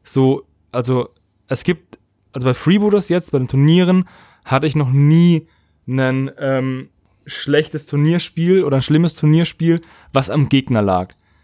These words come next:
Ich hatte natürlich Spiele, die mir in, ähm, negativer Erinnerung geblieben sind, weil ich unglaubliches Kartenpech hatte oder so, ne?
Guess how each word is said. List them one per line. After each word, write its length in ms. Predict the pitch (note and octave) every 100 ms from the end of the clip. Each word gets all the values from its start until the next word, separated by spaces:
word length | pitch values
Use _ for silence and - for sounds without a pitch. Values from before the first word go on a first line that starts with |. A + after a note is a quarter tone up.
| _
Ich 100 | A#2+
hatte 100 | D#3+
natürlich 320 | E3 F3 E3 -
Spiele, 320 | - F3+ E3+
die 180 | D3+ D3+
mir 300 | D3+ D3+ C3+
in, 420 | D3 C#3+ C#3 C3+
ähm, 360 | C3 C3 C3+ C#3+
negativer 540 | C#3+ D3+ D#3+ D#3 D3 C#3+
Erinnerung 360 | C#3+ D#3+ D#3
geblieben 400 | D#3 C#3 D3 D3+
sind, 220 | C#3+ C#3+ C3
weil 120 | C3
ich 120 | B2
unglaubliches 540 | D#3 C#3+ B2+ A#2 B2
Kartenpech 520 | - C3 C3+ C3 A#2 A#2
hatte 140 | G#2+
oder 160 | G2+ F#2+
so, 160 | G2
ne? 220 | B2 A3+